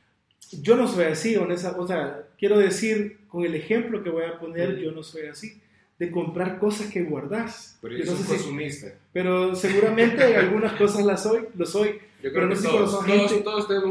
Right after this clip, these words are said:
Speaker 2: un poco de consumismo.
Speaker 1: Yo tengo unas
Speaker 2: Todos.
Speaker 1: tías que van a sus casas y tienen cosas del dos mil diez que comp-, o sea, de verdad, o sea, cinco planchas, ¿verdad? Y, y, y siguen usando la misma, la que más les gusta. Entonces,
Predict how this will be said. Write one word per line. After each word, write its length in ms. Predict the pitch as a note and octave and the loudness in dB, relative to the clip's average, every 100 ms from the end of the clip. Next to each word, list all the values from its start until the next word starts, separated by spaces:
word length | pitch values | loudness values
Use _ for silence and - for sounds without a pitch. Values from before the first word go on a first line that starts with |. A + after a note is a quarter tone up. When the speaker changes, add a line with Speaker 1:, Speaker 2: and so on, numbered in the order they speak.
| F#3+ | -2
Speaker 2:
un 40 | |
poco 200 | F3+ F3 | -6 -12
de 60 | E3 | -12
consumismo. 460 | D3 C#3 C#3 C3 | -14 -10 -8 -4
Speaker 1:
Yo 20 | - | 0
tengo 200 | A3+ C#4 | 0 2
unas 220 | B3+ F#3 | 2 2
Speaker 2:
Todos. 160 | F#3 - | 0 -2
Speaker 1:
tías 440 | A3 A3 G#3+ G#3 | 0 2 2 2
que 140 | - F3 | -2 -2
van 180 | F3 G#3 | 0 -2
a 40 | |
sus 220 | - F#3 | -4 -8
casas 600 | - F#3 E3 F#3+ G3 G3+ | -6 -4 -4 -6 -8 -10
y 80 | G3 | -12
tienen 320 | F3 F3+ G3+ | -6 -4 -4
cosas 460 | G#3 G#3+ G#3 A3+ G3+ | -4 -6 -8 -10 -10
del 340 | E3 D3 C#3 - | -10 -10 -10 -12
dos 180 | C#3+ D3 | -12 -10
mil 260 | F3 F3+ | -10 -10
diez 320 | G3 A3+ A#3 | -6 -4 -4
que 140 | F#3+ E3+ | -6 -10
comp-, 240 | D3 C#3 | -12 -12
o 80 | F3+ | -14
sea, 140 | - D3+ | -10 -8
de 240 | D3 D3+ | -6 -6
verdad, 420 | C3 - B3 B3 | -6 -4 -2 -2
o 40 | D#3 | -4
sea, 200 | - - _ _ _ | -12 -18 _ _ _
cinco 440 | - A#3 A#3 - | 0 2 4 2
planchas, 520 | A3+ A#3+ B3 - D#3+ | 4 2 2 0 -4
¿verdad? 300 | C#3 C3+ C3 C3+ C#3+ | -4 -4 -4 -4 -6
Y, 40 | D3+ | -8
y, 340 | E3 D#3+ D#3 - | -12 -14 -16 -16
y 100 | E3+ | -10
siguen 240 | G3+ A3 | -4 -4
usando 320 | G#3 A3 A3+ | -4 -2 -2
la 100 | G#3 | 0
misma, 300 | G#3+ C#4+ - | -2 -6 -6
la 120 | D3+ D3 | -8 -8
que 80 | D#3 | -8
más 100 | F3+ | -8
les 120 | F#3 | -6
gusta. 280 | C4+ - F3 | -8 -8 -10
Entonces, 300 | F3+ G3+ | -6 -4